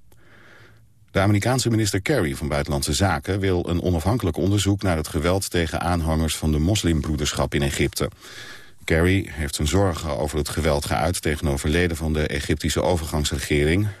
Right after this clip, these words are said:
onder andere tegen vicepresident El Baradei. V N-secretaris-generaal Ban Ki-moon veroordeelde het geweld in Egypte. Hij riep de overgangsregering op om vreedzaam om te gaan met de demonstranten... en om de mensenrechten te respecteren.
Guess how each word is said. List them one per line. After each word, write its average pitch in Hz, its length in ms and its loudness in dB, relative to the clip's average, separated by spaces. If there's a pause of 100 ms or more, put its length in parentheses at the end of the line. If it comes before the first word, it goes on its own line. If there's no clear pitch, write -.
(120)
onder 71 220 -2
andere 67 260 0
tegen 71 320 -2
vicepresident 73 760 0
El 73 240 0
Baradei. 73 520 0 (760)
V - 100 -8 (140)
N-secretaris-generaal 92 960 0
Ban 82 180 0
Ki-moon 80 400 2
veroordeelde 90 680 0
het 71 140 -4
geweld 76 340 0
in 73 100 -2
Egypte. 69 500 -2 (500)
Hij 78 120 -2
riep 78 140 2
de 73 120 2
overgangsregering 78 960 0
op 80 220 -2
om 71 160 -2
vreedzaam 80 520 0
om 87 180 0
te 80 100 -2
gaan 76 240 0
met 71 100 0
de 71 60 -4
demonstranten... 78 840 0
en 80 120 -2
om 76 100 0
de 87 100 0
mensenrechten 87 540 2
te 82 80 -2
respecteren. 73 680 0